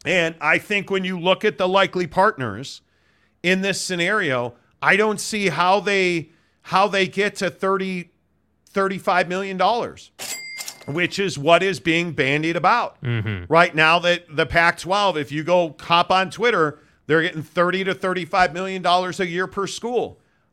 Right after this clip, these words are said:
Speaker 1: I hope that's true, because that keeps all ten members of the, the Pac-twelve together, and it allows them to expand with S M U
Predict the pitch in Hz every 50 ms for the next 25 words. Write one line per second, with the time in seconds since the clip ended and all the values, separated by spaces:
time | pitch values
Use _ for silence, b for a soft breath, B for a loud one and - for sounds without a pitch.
0 | _ - 151 185 220 196 147 147 185 214 214 - - 196 185 180 - - - 196
1 | 240 - 135 180 151 - 165 156 - - 175 175 170 - - 202 185 - - -
2 | - 180 180 175 180 180 - - 196 196 180 175 185 208 196 202 190 170 - 185
3 | 180 156 131 180 175 170 156 - b b b b b b b 160 156 - 180 185
4 | 175 170 - - 175 190 185 180 - - 175 143 170 175 185 220 226 220 208 175
5 | 156 151 147 156 165 180 185 175 - 190 180 175 160 - 202 190 180 - - -
6 | - 170 180 196 190 185 - - 175 165 - - 196 185 180 160 151 143 143 151
7 | 180 180